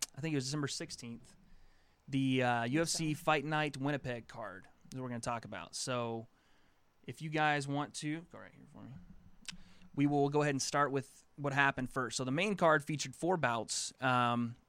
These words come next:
Speaker 1: all across different weight classes. We had light heavyweight, we had, uh, middle, or excuse me,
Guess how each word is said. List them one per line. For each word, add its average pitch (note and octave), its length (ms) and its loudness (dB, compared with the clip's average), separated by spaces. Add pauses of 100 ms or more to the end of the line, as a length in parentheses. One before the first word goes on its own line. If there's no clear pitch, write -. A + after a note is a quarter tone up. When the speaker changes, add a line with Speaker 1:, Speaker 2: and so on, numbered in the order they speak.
Speaker 1:
all D#3+ 140 6
across D#3+ 260 2
different C#3+ 240 0
weight C#3 100 2
classes. C#3 300 -2
We B2+ 80 -2
had A2+ 100 -2
light D3 180 2
heavyweight, C#3+ 460 0
we C3 140 0
had, A#2+ 440 -2
uh, A2+ 280 -8
middle, D#3 320 2
or A#2+ 60 -8
excuse B2 260 -4
me, A2+ 180 -4